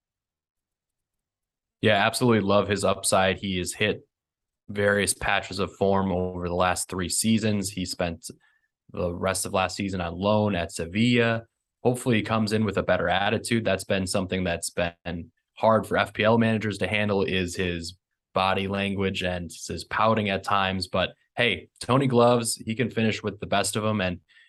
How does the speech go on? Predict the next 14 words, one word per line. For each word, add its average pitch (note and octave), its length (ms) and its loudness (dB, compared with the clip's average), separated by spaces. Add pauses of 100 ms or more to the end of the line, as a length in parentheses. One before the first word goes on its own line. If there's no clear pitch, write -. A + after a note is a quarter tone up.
(460)
I, - 140 -10 (100)
I, G#2 320 -2 (100)
I A#2 100 2
really B2+ 240 4
think A2+ 200 0
that G2 140 -2
this G#2+ 160 0
could G2+ 160 -2
be G2+ 100 0
one G2 140 -2
of F#2 80 -4
the F2+ 80 -2
best F#2 340 -2
steals F#2+ 560 -2